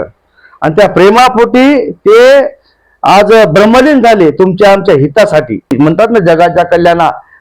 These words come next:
संतांच्या विभूती, देह कष्टविधी परोपकार." देहाला कितीतरी कष्ट झाले, कितीतरी हाल अपेक्षा झाल्या, तर संत मागं हटत नसतात. संत म्हणजे गंगा असते, ती वाहते. गंगेत कितीतरी आपण अडवायचा प्रयत्न करा, पाणी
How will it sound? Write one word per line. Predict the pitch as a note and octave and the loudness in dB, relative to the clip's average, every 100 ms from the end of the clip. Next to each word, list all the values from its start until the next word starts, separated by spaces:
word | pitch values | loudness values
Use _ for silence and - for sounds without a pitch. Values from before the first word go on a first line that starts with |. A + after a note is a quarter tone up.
| _ | _
संतांच्या | D3 D3+ E3+ E3 E3+ | -4 -2 -2 0 2
विभूती, | E3+ D#3+ D#3+ E3+ C#3+ - _ - | 2 0 0 0 -2 -6 _ -4
देह | D3+ G3 B3+ | 0 2 2
कष्टविधी | A#3+ - A#3 A3 F#3 | 0 0 0 0 0
परोपकार." | G3 F3+ D#3 B2+ G#2 - _ - - | -2 -2 -2 -2 -4 -6 _ -20 -10
देहाला | B2 F3+ A3+ C#4 | -2 2 2 0
कितीतरी | C#4 A#3 C4+ D4 D4 | -2 -2 0 0 -2
कष्ट | C4 B3+ B3+ | -4 -4 -2
झाले, | B3 B3+ G#3 | 0 0 0
कितीतरी | F3 F3+ A#3+ C4 | -2 -2 0 2
हाल | G#3 D3 F#3+ | 0 2 2
अपेक्षा | G#3+ A3 A3+ A3+ | 2 2 0 0
झाल्या, | G#3 - - - - _ | 2 0 -2 -8 -20 _
तर | F3 | -4
संत | F3 A3+ A#3+ C4+ | -2 -2 0 0
मागं | F3+ G3 A3+ | 0 0 0
हटत | E3+ E3+ | 0 -2
नसतात. | C#3 C#3 C3 G2 F#2 F#2 - _ | -2 -4 -4 -4 -6 -10 -20 _
संत | F#3 A3 B3 | -2 0 0
म्हणजे | C4+ C4+ C4 G#3+ | 0 2 2 2
गंगा | B3 | 2
असते, | C4 A3+ F3+ | 2 2 0
ती | D3+ F#3+ | 0 2
वाहते. | F3+ G#3 F#3+ E3+ G#2 - _ - A#2 | 2 2 2 0 -2 -6 _ -20 -2
गंगेत | F3 A3 C#4 | -2 0 -2
कितीतरी | C4 G#3+ C#4 C#4 | -2 -2 0 2
आपण | C4+ B3+ | 0 2
अडवायचा | B3 B3 C4 B3+ C4 | 2 2 2 2 2
प्रयत्न | B3+ B3+ B3+ | 0 0 0
करा, | B3+ B3 | 0 0
पाणी | G#3 A#3 | 0 2